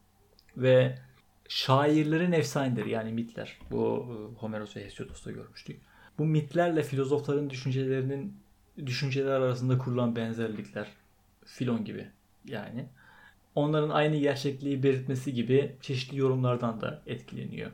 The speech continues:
Plotinus. Eğitim görmemiş sokak filozoflarının, yani şairler, düşünceleriyle kurulan benzerlik Farabi'de de halk felsefesi bir çeşit popüler felsefe olarak yorumlanacak.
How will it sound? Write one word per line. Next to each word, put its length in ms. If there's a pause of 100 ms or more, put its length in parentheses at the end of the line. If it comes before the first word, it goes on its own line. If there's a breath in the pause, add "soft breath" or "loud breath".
(120)
Plotinus. 520 (360)
Eğitim 380
görmemiş 420
sokak 340
filozoflarının, 720 (220)
yani 220
şairler, 800
düşünceleriyle 800
kurulan 520
benzerlik 600 (100)
Farabi'de 580
de 240 (500 loud breath)
halk 320
felsefesi 960
bir 160
çeşit 360
popüler 400
felsefe 500 (120)
olarak 400
yorumlanacak. 680